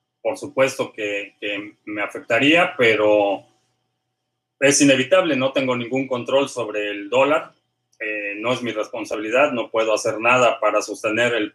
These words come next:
la hegemonía del dólar y aun si pudiera no lo haría. Eh, así es que lo más que puedo hacer es, eh,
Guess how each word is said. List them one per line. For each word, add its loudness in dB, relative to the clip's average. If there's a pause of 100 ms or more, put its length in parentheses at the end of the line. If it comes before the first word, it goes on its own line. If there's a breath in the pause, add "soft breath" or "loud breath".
la -6
hegemonía -4
del -4
dólar 2
y -4
aun 0
si -6
pudiera -2
no -4
lo -2
haría. -2 (500)
Eh, -10 (520)
así -2
es -2
que 0
lo 2
más 0
que -6
puedo 0
hacer 2
es, -2
eh, -8